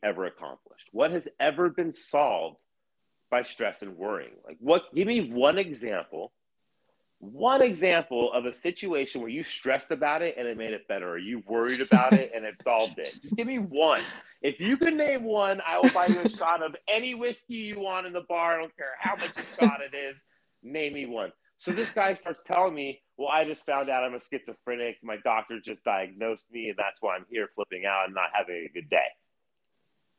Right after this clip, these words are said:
Speaker 1: I was like, "Wow, man, that's heavy. But let me ask you something. Does worrying about it make <laughs> you even better?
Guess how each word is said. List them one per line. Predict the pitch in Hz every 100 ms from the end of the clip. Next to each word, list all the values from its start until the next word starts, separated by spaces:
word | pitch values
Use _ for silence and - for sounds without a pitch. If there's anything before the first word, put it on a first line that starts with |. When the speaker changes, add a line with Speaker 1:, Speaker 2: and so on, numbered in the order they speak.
| _ _ _ - - - -
Speaker 1:
I |
was | 76
like, | 78
"Wow, | 107 117
man, | 95 90
that's | 95 107
heavy. | 110 107 87 - _ _ _ _ _ _ _ _ _
But | 120
let | 127
me | 123
ask | 113 113 -
you | 90
something. | 95 76 65 57 _ _ _ _ _ _ _ -
Does | 165 120
worrying | 107 127 143 160 165
about | 170 160 156 170
it | -
make | 120 131 151 -
<laughs> | -
you | - - 214
even | 214 214 - 220 - 277
better? | 302 269 - 254